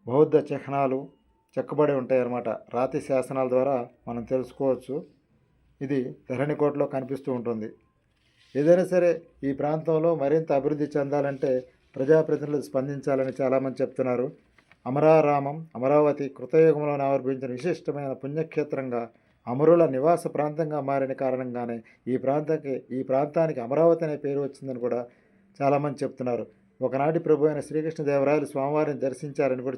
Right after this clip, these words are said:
చెబుతారు. రాయలు నిర్మించిన తులాభార మండపం ఆలయంలో దక్షిణ రెండో ప్రాకారంలో మనకు కని-, కనిపిస్తుందన్నమాట.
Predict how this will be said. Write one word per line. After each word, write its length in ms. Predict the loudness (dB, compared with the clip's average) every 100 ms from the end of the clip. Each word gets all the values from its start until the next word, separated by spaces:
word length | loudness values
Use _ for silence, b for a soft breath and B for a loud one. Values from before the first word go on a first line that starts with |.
| -6
చెబుతారు. 400 | -6 -4 -6 -6 -14 b b b -2
రాయలు 320 | 2 4 4
నిర్మించిన 460 | 2 0 -4 -4 -8
తులాభార 640 | -2 4 6 6 4 4
మండపం 480 | 0 -2 -2 -4 -8 -14 b -6
ఆలయంలో 460 | -2 0 2 2 0
దక్షిణ 380 | -2 -4 -4
రెండో 320 | -4 0 4 4
ప్రాకారంలో 720 | 4 -2 0 -2 -2 -4 -8 b b _ -8
మనకు 240 | -6 -4
కని-, 240 | -6 -6 -8 _
కనిపిస్తుందన్నమాట. 760 | -4 -4 -6 -8 -6 -4 -6 -6